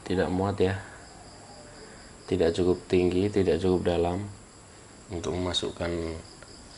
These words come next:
semua dari smartphone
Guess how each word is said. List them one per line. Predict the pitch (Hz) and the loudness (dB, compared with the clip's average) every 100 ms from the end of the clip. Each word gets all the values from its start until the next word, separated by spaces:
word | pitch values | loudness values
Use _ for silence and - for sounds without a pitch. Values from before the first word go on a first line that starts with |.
| - - - - - - | -20 -20 -20 -20 -18 -10
semua | - 87 82 85 | -6 -4 -2 -2
dari | 85 87 85 85 85 85 85 - - - - - - - - - - - - - - - - | 0 0 2 2 2 0 -4 -8 -12 -18 -20 -20 -20 -20 -20 -20 -20 -18 -16 -14 -14 -14 -12
smartphone | - 87 82 82 - 87 87 85 | -4 -2 -2 -4 -6 -4 -2 -4